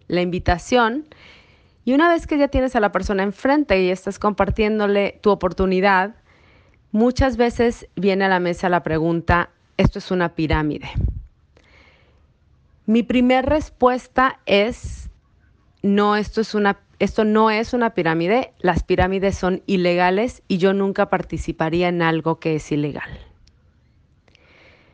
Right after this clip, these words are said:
Una vez dicho eso, eh, les digo, Te explico.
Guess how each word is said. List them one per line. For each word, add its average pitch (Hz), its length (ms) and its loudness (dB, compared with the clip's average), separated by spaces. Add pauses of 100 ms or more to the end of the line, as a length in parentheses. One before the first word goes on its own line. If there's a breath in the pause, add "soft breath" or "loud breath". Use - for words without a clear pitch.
(840 soft breath)
Una 208 260 4
vez 202 200 0
dicho 214 340 2
eso, 254 680 0 (220)
eh, 170 880 0 (380)
les 170 240 0
digo, 165 260 0
Te 185 220 2
explico. 240 720 -4